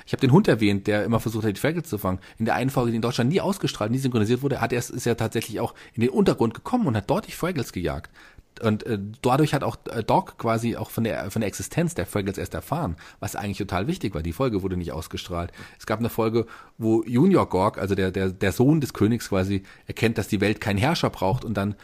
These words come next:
versucht hat, äh, die Monarchie abzuschaffen in der Folge, was ja auch irgendwie ganz witzig ist. Und, mh, in der allerletzten Folge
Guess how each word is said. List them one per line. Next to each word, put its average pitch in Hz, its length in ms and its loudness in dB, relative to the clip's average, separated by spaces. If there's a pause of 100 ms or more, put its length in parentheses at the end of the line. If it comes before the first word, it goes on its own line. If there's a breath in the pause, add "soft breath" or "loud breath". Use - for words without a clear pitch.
(120)
versucht 107 340 -2
hat, 107 220 0
äh, 101 180 0 (300)
die 107 60 2
Monarchie 104 420 4
abzuschaffen 87 560 -2
in 80 80 -2
der 85 80 -2
Folge, 82 280 -4
was 85 120 -6
ja 95 100 0
auch 180 180 -2
irgendwie 90 220 -2
ganz 85 240 -6
witzig 82 320 -6
ist. - 160 -6 (480 loud breath)
Und, 151 280 8 (500)
mh, 113 260 6 (160)
in 127 160 2
der 120 140 6
allerletzten 147 480 4
Folge 123 420 -2